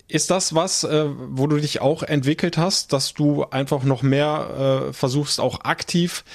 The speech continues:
nach vorne zu spielen? Äh, ich erinnere mich an diese Kabinenansprache von Markus Gisdol beim Leverkusen-Spiel, ist ja auch in der F-C-Doku zu sehen, äh, wo er dich so ein bisschen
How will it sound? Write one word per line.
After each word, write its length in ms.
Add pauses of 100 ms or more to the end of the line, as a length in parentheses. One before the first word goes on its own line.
(380)
nach 160
vorne 300
zu 160
spielen? 480
Äh, 160
ich 100
erinnere 280
mich 200
an 80
diese 300
Kabinenansprache 800
von 160
Markus 320
Gisdol 500
beim 220
Leverkusen-Spiel, 800
ist 120
ja 40
auch 80
in 80
der 80
F-C-Doku 600
zu 180
sehen, 340
äh, 280
wo 160
er 80
dich 140
so 80
ein 60
bisschen 360